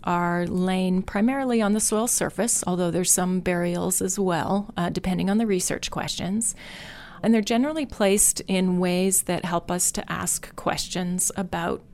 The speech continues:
things that affect decomposition. So, for example,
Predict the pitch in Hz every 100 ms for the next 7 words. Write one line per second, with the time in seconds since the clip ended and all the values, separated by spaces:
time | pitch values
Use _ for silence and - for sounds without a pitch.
0 | - - 147 156 165 175 185 - - -
1 | 165 - 175 196 277 285 - - - 175
2 | - 170 - 170 170 180 175 180